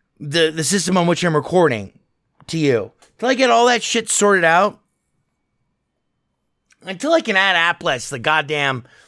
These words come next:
fucking panels like a normal human being, until I get stuff that's, you know, ah, that's kind of cosmetic, but, well, kind of, you know, is indicative of an,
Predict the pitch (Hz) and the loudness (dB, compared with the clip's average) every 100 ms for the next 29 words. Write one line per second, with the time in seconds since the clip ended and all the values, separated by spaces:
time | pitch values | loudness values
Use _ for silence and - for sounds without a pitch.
0 | _ - 190 170 127 156 156 131 101 98 | _ -4 -4 -4 -4 -2 0 -2 -6 -10
1 | - _ - - 151 147 127 117 131 180 | -16 _ -14 -4 -2 0 2 0 0 0
2 | 170 156 151 139 156 110 101 _ _ _ | 0 0 0 0 0 -2 -12 _ _ _
3 | _ - - - 208 311 320 214 139 240 | _ -20 -8 -4 0 2 2 0 -4 -4
4 | 220 - _ - - 240 - - _ 151 | -4 -10 _ -10 -2 -2 -2 -12 _ -2
5 | 180 165 - 185 151 123 107 127 _ _ | 0 0 -4 -2 -2 -2 -4 -14 _ _
6 | - 349 330 131 - _ _ _ _ _ | -2 2 2 0 -8 _ _ _ _ _
7 | - 277 277 - 202 196 - 202 185 226 | -2 -2 -2 -2 -2 0 -2 -2 0 0
8 | 143 - 160 156 151 _ _ _ _ _ | -2 -2 0 0 -2 _ _ _ _ _
9 | _ - 202 262 147 104 - _ _ _ | _ 0 4 4 2 -2 -14 _ _ _
10 | _ _ _ _ _ _ _ - - 208 | _ _ _ _ _ _ _ -12 -6 -2
11 | 240 220 165 - _ _ _ _ _ _ | 0 0 -2 -12 _ _ _ _ _ _
12 | _ 180 180 165 156 147 - - 160 170 | _ -4 0 0 0 -4 -8 -6 -4 -4
13 | 156 220 208 165 127 123 131 127 - 135 | -4 -4 0 0 0 -2 -6 -6 -10 -10
14 | 127 | -10